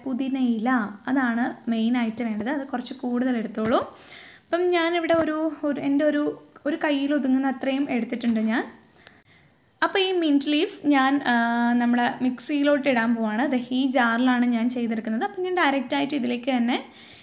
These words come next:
ഇടാണ്. ഒരു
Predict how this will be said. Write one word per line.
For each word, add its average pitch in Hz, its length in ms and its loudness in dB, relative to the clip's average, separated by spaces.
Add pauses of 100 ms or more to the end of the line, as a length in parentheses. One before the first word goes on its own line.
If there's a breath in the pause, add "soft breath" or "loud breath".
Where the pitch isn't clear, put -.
(180 loud breath)
ഇടാണ്. 240 460 2 (2000 loud breath)
ഒരു 349 180 4